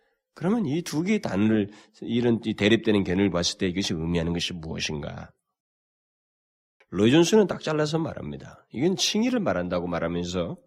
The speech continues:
요한이 여기서 관심을 갖고 있는 것은 하나님과의 교제와 하나님과의 동행에 대한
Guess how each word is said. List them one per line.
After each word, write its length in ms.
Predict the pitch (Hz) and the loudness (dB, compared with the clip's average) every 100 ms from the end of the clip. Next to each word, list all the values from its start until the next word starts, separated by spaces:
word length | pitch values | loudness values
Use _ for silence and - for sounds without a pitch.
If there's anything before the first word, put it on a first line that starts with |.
| _ _ _ _ _ _ _ _ _ _ _ _ _ 95 | _ _ _ _ _ _ _ _ _ _ _ _ _ 2
요한이 400 | 131 185 311 262 | 8 10 12 12
여기서 280 | 202 214 | 10 8
관심을 400 | 208 151 139 156 | 6 6 6 6
갖고 280 | 151 131 135 | 4 2 4
있는 200 | 131 131 | 6 6
것은 360 | 117 131 135 113 | 4 6 6 6
하나님과의 1120 | - - 190 220 240 262 262 233 220 226 220 | 2 0 6 8 8 8 6 8 6 4 -2
교제와 760 | - 139 139 139 135 139 190 233 | 0 4 6 8 8 8 6 4
하나님과의 840 | 220 160 156 151 147 139 135 - | 2 8 10 12 10 8 6 4
동행에 600 | - 120 117 117 113 107 | 4 6 8 8 6 4
대한 420 | 92 101 170 151 | 4 2 2 2